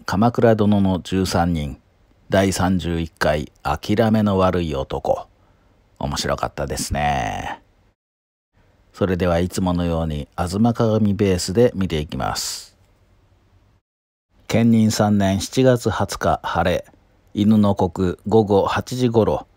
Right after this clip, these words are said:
将軍頼家様が急病です。かなり苦しそうです。ただごとではありません。建仁三年七月二十五日、相模権の守、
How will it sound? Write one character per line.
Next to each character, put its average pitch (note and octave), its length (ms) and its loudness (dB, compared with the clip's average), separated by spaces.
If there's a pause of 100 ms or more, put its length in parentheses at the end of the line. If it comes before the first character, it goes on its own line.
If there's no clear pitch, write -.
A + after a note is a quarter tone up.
(340)
将 G#2+ 280 2
軍 G2+ 280 2
頼 G#2 140 2
家 A2+ 260 4
様 G2 240 0
が F2+ 160 -2
急 G2+ 280 -4
病 F2 200 -2
で D#2 160 -4
す。 - 260 -12 (400)
か - 160 0
な F2+ 140 0
り F2 180 -4
苦 A2 240 0
し - 80 -4
そ G2 240 -2
う D#2+ 40 -4
で D2+ 120 -6
す。 - 320 -12 (400)
た G2+ 140 -2
だ G2 100 2
ご F2+ 160 -4
と F#2 100 -2
で F2+ 140 -2
は E2+ 280 0
あ F2+ 100 -4
り D#2 80 -6
ま D2 160 -8
せ - 140 -6
ん。 - 280 -8 (1120)
建 A#2 240 4
仁 A2 180 6
三 G2 280 0
年 F2+ 220 -2
七 - 200 -2
月 A#2 300 2
二 A2 160 4
十 F2+ 180 -2
五 F2+ 160 -4
日、 - 540 -6 (640)
相 A2 340 4
模 G2+ 140 2
権 G#2 240 2
の G2+ 120 2
守、 F#2 380 0